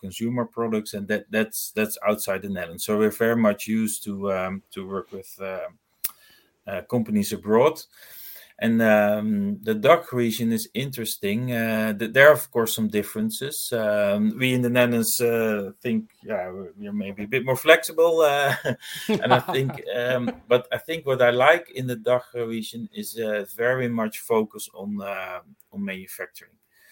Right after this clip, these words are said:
Speaker 1: So in the Netherlands, we don't have a tradition really about manufacturing.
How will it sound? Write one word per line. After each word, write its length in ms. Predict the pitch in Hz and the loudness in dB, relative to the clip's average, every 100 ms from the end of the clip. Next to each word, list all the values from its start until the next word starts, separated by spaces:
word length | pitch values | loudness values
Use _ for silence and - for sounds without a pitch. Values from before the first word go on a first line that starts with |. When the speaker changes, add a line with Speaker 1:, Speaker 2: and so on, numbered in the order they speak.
| - - _ _ | -20 -20 _ _
Speaker 1:
So 120 | - | -2
in 60 | 107 | 2
the 80 | |
Netherlands, 440 | 113 127 147 143 131 | 4 4 4 2 0
we 240 | 127 120 107 - | -2 -2 -6 2
don't 280 | 113 147 127 | 2 2 0
have 180 | 117 110 | -4 -4
a 80 | |
tradition 640 | 107 - 107 107 107 107 101 | -8 -10 -6 -6 -4 -6 -4
really 280 | 107 101 95 | -4 -4 -8
about 360 | 90 98 98 _ - | -6 -6 -6 _ -10
manufacturing. 880 | 104 104 101 - 101 - - 123 | -6 -6 -6 -8 -10 -10 -14 -14